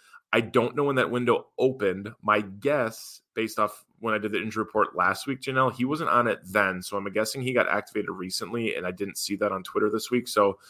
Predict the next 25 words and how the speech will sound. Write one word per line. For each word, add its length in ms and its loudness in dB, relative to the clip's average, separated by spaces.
they 80 8
have 80 12
a 60 8
couple 320 4
weeks. 320 -2
If 100 -10
he 80 -2
makes 300 -2
it 100 -6
back, 500 2
I, 100 -2
I 60 2
guess 280 -2
he 80 0
would 80 2
have 160 6
to 80 -8
be 140 2
activated 600 2
before 360 -4
the 80 -2
Chicago 480 2
game, 180 -2
I 80 -2
think. 460 -10